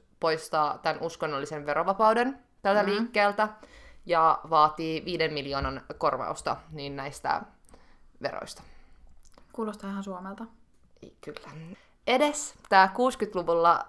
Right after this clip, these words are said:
Speaker 1: Rajneeshia kannattanut Indira Gandhi niin ei sit palata tätä uskonnollista verovapautta tälle liikkeelle päästyään taas valtaa. Elikkä käytännössä niinku kaikki nää
Speaker 2: <laughs>
Speaker 1: tiet tänne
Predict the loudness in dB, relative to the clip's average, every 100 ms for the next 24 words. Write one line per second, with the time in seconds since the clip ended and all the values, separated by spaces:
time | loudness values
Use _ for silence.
0 | -10 0 0 0 -8 -6 -4 -2 -2 -4
1 | -6 -6 -6 -6 -6 -8 -4 -4 0 2
2 | 2 0 -8 -10 -16 -20 _ _ -10 -6
3 | -6 -10 -4 0 0 -2 -4 2 2 2
4 | -10 -4 -4 -4 -6 -4 -4 -4 -2 0
5 | 0 0 -4 -2 -4 -4 -6 -6 -8 -6
6 | -6 -6 -10 _ -4 -4 -6 -12 -8 -6
7 | -6 -4 -4 -4 -6 -6 -8 _ -20 _
8 | _ -8 -8 -4 2 2 2 -4 -6 -6
9 | -6 -6 -6 0 2 2 -2 -4 0 0
10 | -2 -8 -10 -8 -10 -16 -20 -16 -4 -2
11 | -2 -6 -2 -2 -2